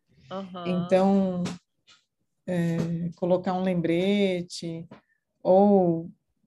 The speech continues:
Speaker 2: e, e aí você vai, é, é, ou vocês combinarem juntos, né? É, de, então, ou, ou talvez até ele possa te pedir, né?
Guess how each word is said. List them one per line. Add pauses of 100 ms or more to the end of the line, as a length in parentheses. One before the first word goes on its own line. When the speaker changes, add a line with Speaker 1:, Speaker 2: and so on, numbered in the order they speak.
(120)
Speaker 2:
e,
e
aí
você
vai,
é, (1400)
é,
ou
vocês
combinarem
juntos,
né? (760)
É,
de,
então, (1120)
ou,
ou
talvez
até
ele
possa
te
pedir,
né?